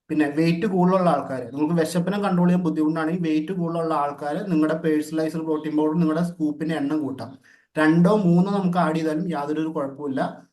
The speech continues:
അത് നിങ്ങളുടെ കോച്ചിനോട് ചോദിച്ചതിന് ശേഷം മാത്രം ചെയ്യുക. വിശപ്പ് കുറവുള്ള ആൾക്കാർ ഒരു സ്കൂപ്പ് പ്രോട്ടീൻ ഇട്ട് കളിക്കരുത്. അങ്ങനെ കളിച്ചു കഴിഞ്ഞാൽ നിങ്ങൾക്ക് ഇടയ്ക്ക് വിശക്കും, നിങ്ങൾ വേറെ ഭക്ഷണം കഴിക്കും, നിങ്ങളുടെ വെയിറ്റ് ലോസ് റെഡി ആയിട്ട് പോകത്തില്ല. അപ്പൊ അതുകൊണ്ടാണ് എപ്പോഴും കോച്ചുമായിട്ട് കമ്മ്യൂണിക്കേറ്റ് ചെയ്ത് നിൽക്കാൻ പറഞ്ഞത്. കോച്ചുമായിട്ട് കമ്മ്യൂണിക്കേറ്റ് ചെയ്താൽ മാത്രമാണ് ഈ കാര്യത്തിൽ എല്ലാവരും ക്ലാരിറ്റി ലഭിക്കത്തുള്ളൂ.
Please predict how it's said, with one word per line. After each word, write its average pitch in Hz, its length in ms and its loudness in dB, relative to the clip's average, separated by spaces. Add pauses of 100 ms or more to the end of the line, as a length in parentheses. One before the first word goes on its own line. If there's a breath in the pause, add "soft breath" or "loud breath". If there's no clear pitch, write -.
(200)
അത് 160 140 6
നിങ്ങളുടെ 175 240 8
കോച്ചിനോട് 165 360 4
ചോദിച്ചതിന് 160 360 2
ശേഷം 160 240 -4
മാത്രം 143 260 -4
ചെയ്യുക. 135 500 -4
വിശപ്പ് 175 300 -2
കുറവുള്ള 180 380 4
ആൾക്കാർ 160 380 4
ഒരു 170 200 0
സ്കൂപ്പ് 170 340 0
പ്രോട്ടീൻ 156 300 0
ഇട്ട് 160 160 -2
കളിക്കരുത്. 139 460 -4 (480 loud breath)
അങ്ങനെ 160 160 4
കളിച്ചു 170 240 2
കഴിഞ്ഞാൽ 165 200 2
നിങ്ങൾക്ക് 156 260 2
ഇടയ്ക്ക് 147 220 -2
വിശക്കും, 175 400 -2
നിങ്ങൾ 151 140 -2
വേറെ 156 160 2
ഭക്ഷണം 156 320 -4
കഴിക്കും, 151 240 -4
നിങ്ങളുടെ 156 220 -2
വെയിറ്റ് 147 180 -2
ലോസ് 151 220 -4
റെഡി 147 140 -4
ആയിട്ട് 135 160 -6
പോകത്തില്ല. 120 580 -10 (280 soft breath)
അപ്പൊ 165 160 2
അതുകൊണ്ടാണ് 180 480 4
എപ്പോഴും 175 320 0
കോച്ചുമായിട്ട് 185 460 -2
കമ്മ്യൂണിക്കേറ്റ് 156 420 -2
ചെയ്ത് 165 120 -2
നിൽക്കാൻ 151 280 -4
പറഞ്ഞത്. 135 260 -6
കോച്ചുമായിട്ട് 170 400 -2
കമ്മ്യൂണിക്കേറ്റ് 151 440 0
ചെയ്താൽ 165 120 -2
മാത്രമാണ് 160 500 -2
ഈ 165 140 2
കാര്യത്തിൽ 156 240 -2
എല്ലാവരും 156 280 0
ക്ലാരിറ്റി 131 320 -4
ലഭിക്കത്തുള്ളൂ. 117 600 -10